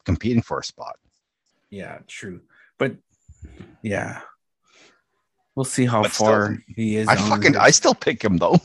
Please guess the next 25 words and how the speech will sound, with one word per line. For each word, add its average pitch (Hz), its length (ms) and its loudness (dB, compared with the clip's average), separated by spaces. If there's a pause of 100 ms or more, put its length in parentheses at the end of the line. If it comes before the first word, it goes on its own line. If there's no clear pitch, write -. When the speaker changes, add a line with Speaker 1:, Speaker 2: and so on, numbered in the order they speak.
Speaker 1:
<laughs> 403 80 8 (400)
Speaker 2:
Oh, 240 120 4
yeah, 110 260 0
for 117 160 -6
sure. 156 380 -2
Speaker 1:
He's, 87 180 -10
he's 143 220 -4
a 143 40 6
proven, 170 520 6
proven 180 400 2
winner. 254 400 2 (2000)
Speaker 2:
Okay, 156 160 2
well, 143 400 4
uh, 139 240 6 (100)
what 147 140 0
about 156 280 2
this 214 200 2
one? 143 240 4 (500)
For 156 180 2
the 151 80 6
World 147 360 4
Juniors 156 400 2
for 135 160 -2
Team 143 240 -4
Canada, 147 480 -2